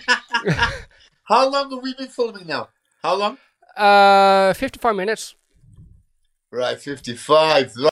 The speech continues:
Speaker 1: Aye.
Speaker 2: the Ghost. Listen, I've got loads of fucking stories, bro. We could do another one, yeah?
Speaker 1: Aye.
Speaker 2: Or do,
Speaker 1: Yeah.
Speaker 2: do, yes, listen. Keep it an hour short is good. Yeah?
Speaker 1: Aye, aye.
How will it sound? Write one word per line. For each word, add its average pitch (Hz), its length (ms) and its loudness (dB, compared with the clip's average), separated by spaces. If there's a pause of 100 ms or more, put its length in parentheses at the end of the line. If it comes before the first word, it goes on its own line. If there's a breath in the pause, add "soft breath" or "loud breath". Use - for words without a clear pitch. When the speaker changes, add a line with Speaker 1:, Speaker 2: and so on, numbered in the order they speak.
Speaker 1:
Aye. 139 260 -2
Speaker 2:
the 139 60 -4
Ghost. 180 640 0 (340 soft breath)
Listen, 226 260 -2
I've 247 140 2
got 254 160 0
loads 262 240 0
of 196 60 -14
fucking 196 180 -12
stories, 185 420 -8
bro. 208 360 -8 (540)
We 160 240 -10
could 254 200 -4
do 262 140 -4
another 240 300 0
one, 170 180 -6
yeah? 160 220 -4 (220)
Speaker 1:
Aye. 170 380 0 (320)
Speaker 2:
Or 190 100 0
do, 156 120 -10
Speaker 1:
Yeah. 165 200 4
Speaker 2:
do, 214 140 -6
yes, 240 400 -2
listen. 254 360 0 (360)
Keep 277 300 -4
it 269 140 2
an 220 120 -4
hour 220 240 -2
short 208 480 -6
is 156 140 -8
good. 170 300 -6 (320)
Yeah? 131 160 0
Speaker 1:
Aye, 135 220 -2 (220)
aye. 120 300 -2